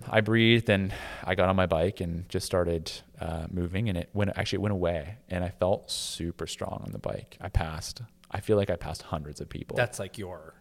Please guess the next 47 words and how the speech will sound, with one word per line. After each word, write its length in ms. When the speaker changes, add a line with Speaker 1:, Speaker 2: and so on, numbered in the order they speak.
Speaker 1:
Yeah. 240
It 80
was 160
just, 220
like, 160
Speaker 2:
Yeah. 80
Speaker 1:
I 20
just 260
was 280
feeling 320
really 160
strong. 420
Now, 460
just 380
like 240
the 100
swim, 500
I 120
was 180
like, 300
"Oh, 420
shoot. 680
Speaker 2:
<laughs> 380
Speaker 1:
I 200
probably 500
shouldn't 560
be 100
passing 440
this 180
many 180
people." 500
Um, 400
but 140
just 140
felt 340
so 360
Speaker 2:
Yeah. 140
Speaker 1:
good. 220
And 80
I 40
was 100
like, 140
"You 60
know 80
what? 180
I 80
just, 300